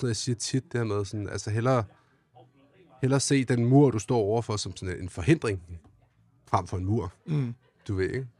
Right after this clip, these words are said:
Speaker 1: "Hov, der er noget, jeg kan hoppe over. Det bliver måske sjovt at hoppe over den her mur. Hvordan kan jeg komme over den med et reb, eller skal jeg bruge sådan en stige, eller, du ved, jeg kan gøre det på alle mulige måder, ikke?"
Speaker 2: Ja, ja.
Speaker 1: Frem for bare at sige sådan, "Der er en mur, nå, fuck,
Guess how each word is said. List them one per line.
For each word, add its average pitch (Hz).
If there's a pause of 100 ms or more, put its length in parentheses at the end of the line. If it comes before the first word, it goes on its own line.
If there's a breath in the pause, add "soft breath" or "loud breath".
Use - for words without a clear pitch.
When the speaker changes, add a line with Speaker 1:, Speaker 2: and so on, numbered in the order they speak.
(180)
Speaker 1:
"Hov, 151
der 147
er 139
noget, 139
jeg 135
kan 123
hoppe 110
over. 113 (600 soft breath)
Det 143
bliver 170
måske 107
sjovt 226
at 170
hoppe 107
over 92
den 98
her 98
mur. 98
Hvordan 98
kan 147
jeg 127
komme 98
over 101
den 117
med 101
et -
reb, 107
eller 95
skal -
jeg 90
bruge 113
sådan 107
en 98
stige, 120
eller, 98 (680 loud breath)
du 117
ved, 107 (220 loud breath)
jeg 107
kan 143
gøre 143
det 123
på 143
alle 180
mulige 139
måder, 95
ikke?" 196
Speaker 2:
Ja, 87 (200)
ja. 127 (300)
Speaker 1:
Frem 120
for 123
bare 110
at 107
sige 113
sådan, 98
"Der 131
er 135
en 135
mur, 131
nå, 98
fuck, -